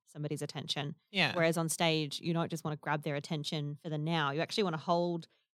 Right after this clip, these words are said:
Speaker 1: their attention and their participation in what you're doing for an extended period of time, whether that be five minutes or a whole hour. It's like, you
Speaker 2: Mm.
Speaker 1: need,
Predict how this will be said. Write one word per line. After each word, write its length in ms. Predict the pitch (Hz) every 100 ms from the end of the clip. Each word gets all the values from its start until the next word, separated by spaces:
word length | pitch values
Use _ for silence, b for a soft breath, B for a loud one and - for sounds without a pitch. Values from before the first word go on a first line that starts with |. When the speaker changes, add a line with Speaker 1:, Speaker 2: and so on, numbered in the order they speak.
| _
Speaker 1:
their 140 | 175 156
attention 440 | 156 165 156 160
and 140 | 156
their 100 | 151
participation 800 | 156 160 - 151 139 165 160 151
in 120 | 143 143
what 140 | 143
you're 100 | 151
doing 340 | 147 147 143 143
for 120 | 156
an 60 | 160
extended 420 | - 151 143 139
period 280 | 156 143 139
of 60 | -
time, 260 | 151 143
whether 160 | 143 151
that 160 | 143 -
be 260 | 156 143 b b b _ -
five 160 | 160 151
minutes 300 | 151 151 165
or 180 | 143 -
a 100 | 156
whole 260 | - 151
hour. 440 | 139 147 135 90 -
It's 160 | 151 -
like, 220 | 147 165
you 80 | 165
Speaker 2:
Mm. 40 |
Speaker 1:
need, 360 | 160 156 151